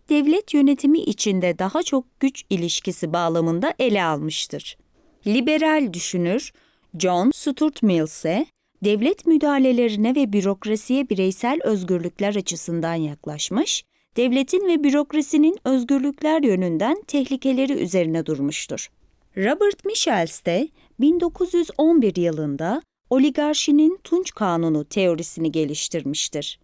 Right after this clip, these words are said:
Max Weber ise bürokrasiyi iş bölümü, resmi yetki alanı, otorite hiyerarşisi, yazılı kurallar,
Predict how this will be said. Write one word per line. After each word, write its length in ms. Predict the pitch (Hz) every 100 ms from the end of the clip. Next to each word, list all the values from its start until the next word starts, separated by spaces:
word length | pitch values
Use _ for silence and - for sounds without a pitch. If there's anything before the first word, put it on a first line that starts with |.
| _ _ _ _ _
Max 220 | 196 202
Weber 520 | 240 - 269 247 190 165
ise 420 | - 165 185 302 _ _ -
bürokrasiyi 840 | 208 233 233 269 262 269 269 339 - _ _ -
iş 220 | 370 -
bölümü, 480 | 214 170 156 156 226 - _ -
resmi 420 | 220 247 302 359
yetki 380 | 311 294 - 311
alanı, 480 | 208 170 147 190 311 _ _ -
otorite 500 | - 294 285 370 330
hiyerarşisi, 960 | 247 185 170 160 - 156 - 180 285 - _ _ 220
yazılı 380 | 233 240 269
kurallar, 880 | 320 233 190 165 147 156 180 -